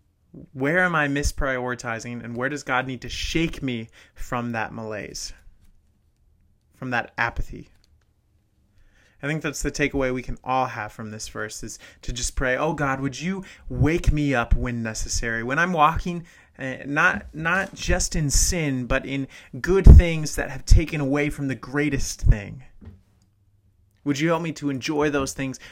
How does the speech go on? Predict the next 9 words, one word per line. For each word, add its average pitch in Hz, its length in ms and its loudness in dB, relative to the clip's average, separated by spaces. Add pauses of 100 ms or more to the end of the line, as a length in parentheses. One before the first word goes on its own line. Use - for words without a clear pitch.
(140)
with 139 220 -4
the 127 100 -2
right 127 340 0
mindset? 123 580 -6
Would 127 140 -8
you 151 100 -4
help 160 160 0
me 147 160 -6 (260)
to 139 260 0